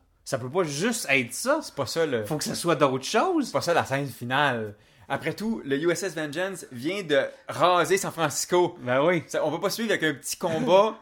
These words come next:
Speaker 2: <laughs> de coups de poing sur la gueule.
Speaker 1: Puis avec une prise, hein, tu sais, comme
Speaker 2: Ouais.
Speaker 1: mode coincer le trapèze. <laughs>
Speaker 2: Euh, moi, mon, mon gros bug avec ça, c'est dès le début de la poursuite. On a vu Khan a attaqué le,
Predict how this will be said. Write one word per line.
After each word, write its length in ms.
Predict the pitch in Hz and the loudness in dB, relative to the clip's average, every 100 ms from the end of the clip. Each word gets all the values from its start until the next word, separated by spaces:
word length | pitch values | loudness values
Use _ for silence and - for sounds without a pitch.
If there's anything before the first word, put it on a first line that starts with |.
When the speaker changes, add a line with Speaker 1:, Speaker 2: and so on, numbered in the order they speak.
| - | -20
Speaker 2:
<laughs> 100 | - | -4
de 120 | 151 | -2
coups 220 | 143 170 | -2 -6
de 60 | - | -6
poing 180 | 151 185 | -2 -2
sur 160 | 170 | 0
la 140 | 139 120 | -2 4
gueule. 360 | 160 135 107 104 _ | 4 4 0 -10 _
Speaker 1:
Puis 100 | 135 | -2
avec 120 | 127 | 0
une 160 | 160 147 | -2 -4
prise, 460 | - 165 202 185 | -4 -6 -4 -4
hein, 160 | 202 202 | -4 -4
tu 60 | - | -8
sais, 80 | |
comme 100 | 170 | -2
Speaker 2:
Ouais. 80 | 160 | 0
Speaker 1:
mode 140 | 151 147 | 0 -2
coincer 320 | 170 160 185 | -2 -2 -4
le 60 | |
trapèze. 680 | 175 180 170 190 220 226 170 165 | -4 0 2 2 2 2 0 2
<laughs> 360 | 226 214 - - - - 196 185 | 2 0 -8 -18 -16 -12 -12 -8
Speaker 2:
Euh, 400 | 135 143 143 147 139 - | -4 -2 -4 -8 -16 -10
moi, 140 | 202 | -4
mon, 300 | 294 127 117 | -2 0 -2
mon 220 | 113 123 117 | -2 -4 -4
gros 200 | 139 214 | -4 -2
bug 260 | 139 180 | 0 0
avec 180 | 135 110 | -2 -6
ça, 220 | - 151 269 - _ | -6 -6 -6 -14 _
c'est 320 | - 139 131 - | -14 -8 -8 -8
dès 200 | 131 214 | -6 -6
le 60 | |
début 280 | 175 135 127 | -4 -8 -4
de 40 | 170 | -2
la 100 | 135 | -2
poursuite. 560 | 120 - - 131 - _ _ _ _ _ | -4 -10 -8 -8 -8 _ _ _ _ _
On 180 | 143 156 | -6 -4
a 60 | 185 | -4
vu 280 | 220 302 | -4 -6
Khan 400 | - 185 190 240 190 139 - _ _ - | -4 -2 0 -2 -4 -8 -12 _ _ -2
a 200 | 156 165 | 0 2
attaqué 680 | 170 170 170 - 208 226 - | 0 0 -4 -4 -6 -8 -10
le, 680 | - 147 143 139 135 127 127 | -10 -2 0 2 2 -2 -6